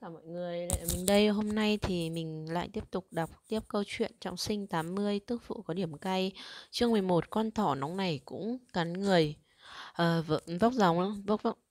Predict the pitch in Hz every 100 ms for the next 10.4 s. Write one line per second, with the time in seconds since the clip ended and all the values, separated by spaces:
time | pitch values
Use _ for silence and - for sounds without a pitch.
0 | _ 190 180 196 247 214 190 175 226 226
1 | 247 240 240 240 226 170 147 151 165 -
2 | 233 - 220 220 190 139 233 233 175 165
3 | - 226 214 180 _ - - - - -
4 | 165 165 165 165 165 151 _ _ _ _
5 | - 220 220 220 208 208 202 240 277 233
6 | 202 175 - - - _ 240 254 247 240
7 | 247 - - 240 254 285 - 262 269 -
8 | 262 254 254 285 240 214 175 - 247 233
9 | 190 170 165 165 170 196 208 247 - -
10 | - _ 180 170